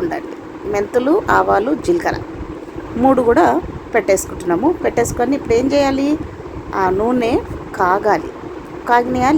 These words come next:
లేదా అని చూడడానికి కొద్ది కొద్దిగా అలా వేశాను. ఆ, ఆవాలు, జీలకర్ర, మెంతులు, ఎండు మిరపకాయలు.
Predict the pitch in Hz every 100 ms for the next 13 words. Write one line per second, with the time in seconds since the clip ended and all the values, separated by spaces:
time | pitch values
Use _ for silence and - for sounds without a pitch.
0 | 208 208 214 254 214 214 226 220 214 208
1 | 311 - 277 254 - - - 294 - 185
2 | 196 - - 175 170 180 175 269 - -
3 | - - - - - - - 185 180 180
4 | 180 180 175 175 175 190 190 196 196 269
5 | - 175 170 165 240 359 - - - -
6 | - - - - 196 170 180 180 - -
7 | - - - 202 269 285 285 233 190 -
8 | 165 170 160 151 160